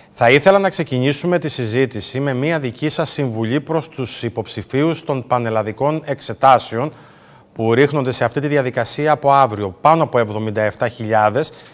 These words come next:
Και δεν πρέπει να ξεχνάμε, κύριε καθηγητά, ότι αυτές οι εξετάσεις φέτος γίνονται στη σκιά της πανδημίας του κορονοϊού.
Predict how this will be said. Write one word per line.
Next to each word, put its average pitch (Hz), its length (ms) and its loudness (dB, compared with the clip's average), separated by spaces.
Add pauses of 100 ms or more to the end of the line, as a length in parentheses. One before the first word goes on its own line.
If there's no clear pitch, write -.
(180)
Και 127 140 4
δεν 185 120 6
πρέπει 175 200 2
να 175 100 -4
ξεχνάμε, 156 440 -4
κύριε 147 180 -2
καθηγητά, 123 380 -2
ότι 170 140 -2
αυτές 156 280 -4
οι 180 40 -4
εξετάσεις 147 760 -2
φέτος 123 500 4 (420)
γίνονται 165 520 2
στη 185 180 -4
σκιά 175 380 2
της 214 300 -6
πανδημίας 170 720 0
του 196 100 -10
κορονοϊού. 185 680 2